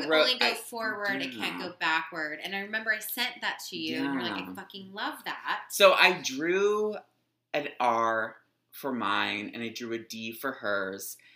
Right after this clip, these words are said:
Speaker 2: And then we went to this, like, tattoo parlor that,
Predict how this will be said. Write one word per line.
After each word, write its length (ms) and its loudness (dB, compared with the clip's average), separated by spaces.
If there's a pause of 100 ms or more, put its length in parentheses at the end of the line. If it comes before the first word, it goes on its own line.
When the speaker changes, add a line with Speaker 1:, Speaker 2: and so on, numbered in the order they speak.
(240)
Speaker 2:
And 220 2
then 220 0
we 520 -4
went 440 -2
to 100 -8
this, 320 -8
like, 180 -8
tattoo 380 -8
parlor 640 -2 (480)
that, 260 -4